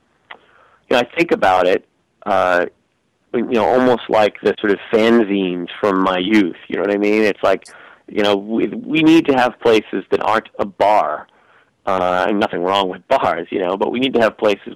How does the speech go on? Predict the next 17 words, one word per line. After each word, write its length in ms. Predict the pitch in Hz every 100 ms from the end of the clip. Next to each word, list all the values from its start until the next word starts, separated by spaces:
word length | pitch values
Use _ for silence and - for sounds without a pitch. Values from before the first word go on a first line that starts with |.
| _
where 180 | 101 98
we 100 | 98
can 120 | 95
sit 160 | -
around 220 | 113 107 98
and 80 | -
talk 240 | 98 -
about 140 | 95
all 120 | 92 92
the 60 |
crap 320 | - 95 87
we 60 | 92
love, 280 | 90 85 82 - _ - - _
uh, 520 | - 98 95 90 92 - -
and, 260 | 101 95 87
and, 360 | 95 92 87
and 300 | 104 92 90